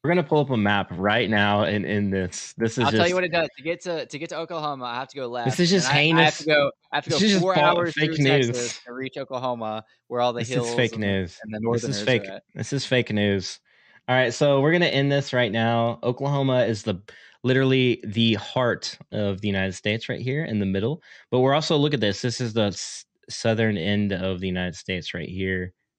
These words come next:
Speaker 1: and this is where, um, famous people like Will Rogers, um, to-, or, uh, what's his name? Uh,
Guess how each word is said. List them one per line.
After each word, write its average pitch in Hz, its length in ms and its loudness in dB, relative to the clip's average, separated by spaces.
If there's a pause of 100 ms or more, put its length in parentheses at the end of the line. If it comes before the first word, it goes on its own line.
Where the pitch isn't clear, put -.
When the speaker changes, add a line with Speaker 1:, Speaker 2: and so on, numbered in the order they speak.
(240)
Speaker 1:
and 98 180 0
this 101 200 -2
is 101 200 -4
where, 92 600 0 (540)
um, 95 460 -4
famous 101 360 -2
people 95 280 -4
like 90 240 -2
Will 95 200 0
Rogers, 135 960 2 (580)
um, 98 800 2 (760)
to-, 120 260 0
or, 107 180 4
uh, 98 180 0
what's 107 180 -4
his 104 120 -8
name? 104 460 -4
Uh, 90 360 -6